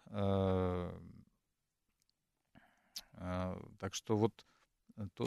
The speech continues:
то они падают, то растут. Ну, в общем, короче говоря, м, короче говоря, м, э, вот как, ещё раз повторюсь, стратегический инвестор нам написал, ничего, э, ничего, э, не, э, произошло с точки зрения,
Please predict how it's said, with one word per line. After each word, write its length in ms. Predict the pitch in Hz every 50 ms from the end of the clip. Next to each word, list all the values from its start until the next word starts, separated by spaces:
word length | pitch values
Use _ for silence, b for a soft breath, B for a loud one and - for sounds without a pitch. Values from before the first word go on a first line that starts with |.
| -
то 120 | - 127 123
они 160 | 123 123 123
падают, 400 | 110 - 147 156 165 143 123 -
то 100 | - 135
растут. 280 | 135 135 - - 208 -
Ну, 80 | 190
в 20 | 196
общем, 180 | 185 - 175
короче 300 | - 180 190 185 - 156
говоря, 360 | 143 147 151 156 151 156 151
м, 320 | 147 135 123 113 107 107 101
короче 360 | - 113 123 151 147 - 127
говоря, 420 | 117 117 120 120 123 131 139 139
м, 420 | 139 131 - 120 110 92 98 82 82 - - -
э, 720 | - 95 95 95 95 92 92 90 90 87 85 85 - 85 - - - - - - - - 78 -
вот 140 | 98 - - -
как, 220 | - 104 95 - - -
ещё 220 | 104 - - 110
раз 140 | 98 92 -
повторюсь, 360 | - - - - 107 101 95
стратегический 500 | - 113 101 - 117 120 113 - - 120
инвестор 300 | 117 120 110 - - 107
нам 160 | 113 110 110
написал, 380 | 110 107 - 117 - - 180 160
ничего, 520 | 131 113 104 - - 120 120 139 160 151 b b b b b b b b b b b b b b b b _ _ _ _ _ -
э, 160 | - 143 151
ничего, 760 | 160 170 180 175 - - 175 165 147 147 175 208 208 208 196 B B B B B B
э, 180 | 120 123 113
не, 380 | 117 120 127 139 151 170 175 160
э, 320 | - 135 131 131 131 131 117
произошло 580 | - 147 143 139 123 127 135 123 - - 180
с 60 | 156 -
точки 300 | - 135 123 - - 117
зрения, 500 | 110 120 131 135 127 123 120 113 107